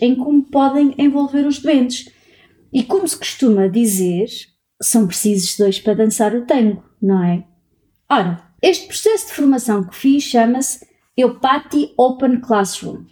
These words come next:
A parte positiva é que uma grande parte do curso é, na verdade, feita online.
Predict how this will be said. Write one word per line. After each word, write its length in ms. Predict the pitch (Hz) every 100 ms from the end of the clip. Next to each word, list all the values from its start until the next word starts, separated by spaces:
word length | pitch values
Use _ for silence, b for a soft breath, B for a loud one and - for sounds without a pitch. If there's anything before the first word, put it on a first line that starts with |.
| b b b b b
A 120 | -
parte 240 | 370 381
positiva 500 | - 320 - 320 330
é 100 | 320
que 300 | 320 - 240 247
uma 400 | 330 403 330 262
grande 360 | 247 262 254 247
parte 260 | 196 190
do 80 | 226
curso 360 | - 262 233 269
é, 40 |
na 100 | 240
verdade, 380 | 240 220 208 202
feita 320 | 214 202 233
online. 340 | 226 175 120